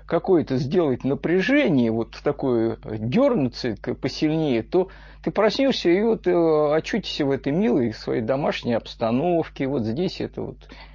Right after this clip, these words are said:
там носочки, тапочки, милая жена, вот кофе, и всё продолжится в той же самой канве.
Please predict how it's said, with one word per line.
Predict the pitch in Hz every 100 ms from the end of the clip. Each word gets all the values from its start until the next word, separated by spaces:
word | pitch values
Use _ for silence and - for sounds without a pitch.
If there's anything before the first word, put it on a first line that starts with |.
| - - -
там | 107 104
носочки, | 117 113 - 175 175 - - 107
тапочки, | - 160 156 - 127 - 123
милая | 120 139 131 120 110
жена, | 110 120 131 170 147
вот | 120 107
кофе, | - - 170 147 120 123
и | 143
всё | - 254
продолжится | - 147 139 190 185 139 - -
в | -
той | 156 147
же | 127
самой | - 135 131
канве. | 113 135 147 117 95